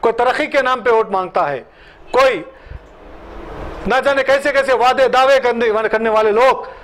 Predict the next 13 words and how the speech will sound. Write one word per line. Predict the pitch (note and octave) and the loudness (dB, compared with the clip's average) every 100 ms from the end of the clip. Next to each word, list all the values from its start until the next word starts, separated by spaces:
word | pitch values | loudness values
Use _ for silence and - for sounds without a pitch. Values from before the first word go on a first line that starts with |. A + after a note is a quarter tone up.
| - - | -20 -4
वोट | A3 C4+ A#3+ | 2 2 2
मांगते | A#3 A3 A3 | -2 0 -2
हैं, | F3+ F3 | -2 -2
लेकिन | G3+ A3 G3+ | -2 -2 -4
अमली | E3 G3 D4 D#4 | -4 0 2 0
तौर | C#4+ A#3+ G3+ | 0 0 0
पर | F#3 C#3+ - - - - | -2 -4 -10 -20 -14 -4
पूरी | C#4 C4 | -2 -2
तरह | A#3+ A#3 A3+ | -2 0 0
से | A3 | 0
ये | G3 | -2
जिफर | C#3+ E3+ E3 B2+ | -2 -6 -6 -6
है। | D#3 B2+ | -6 -8